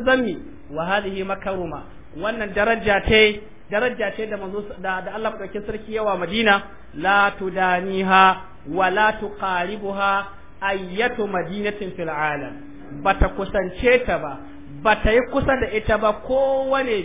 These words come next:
birni a duniya. Duk da dai malam ya ce haka fil alam, kila da ya riga ya san ka san matsayin Makka,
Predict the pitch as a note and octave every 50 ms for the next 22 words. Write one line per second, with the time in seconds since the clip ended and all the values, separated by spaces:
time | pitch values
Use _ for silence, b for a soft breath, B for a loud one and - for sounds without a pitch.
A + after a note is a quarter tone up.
0 | D3 E3 G3 G3 G3 G3+ G#3 G#3+ G#3 F3+ E3+ D#3 C#3+ D#3 D#3 D#3 D#3+ D#3+ D3+ -
1 | - - - - - - - - - A3 B3+ G#3+ A#3+ A#3 A#3 A#3+ B3 B3 B3 A#3+
2 | A3+ A3+ A#3 A#3+ - A3 G#3 A3+ A3+ - A3 G#3+ - G3+ G3 F#3+ F#3+ A3 B3 C4+
3 | C4+ B3+ A3+ D#3+ - - - - - - - - - - B3+ C4 B3+ B3 G#3+ G#3+
4 | G#3+ A3+ A#3 A#3 A3+ A3 G3+ G#3 G3+ G#3 G#3+ G#3+ G#3+ G#3 - A3+ A3 - - G#3+
5 | G#3+ G#3+ - A3 A3 A3 A3+ A3 A3 G#3+ G#3 G#3 G#3 G3+ - - - D#3 C3+ -